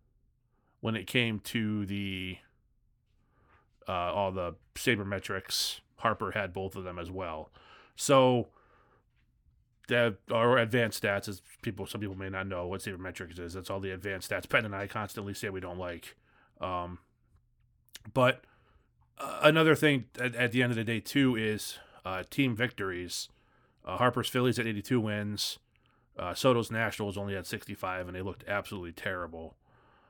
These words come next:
And the Padres had seventy-nine. So his team had the most wins.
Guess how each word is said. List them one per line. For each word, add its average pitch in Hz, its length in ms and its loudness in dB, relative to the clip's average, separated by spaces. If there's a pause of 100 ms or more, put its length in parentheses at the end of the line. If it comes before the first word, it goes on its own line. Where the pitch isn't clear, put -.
(240)
And 92 360 -4
the 87 600 -4 (680)
Padres 117 520 4
had 107 120 -6
seventy-nine. 87 920 -8 (500)
So 117 600 2 (360)
his - 140 -8
team 143 160 2
had 139 100 8
the 131 80 2
most 135 240 4
wins. - 1160 -2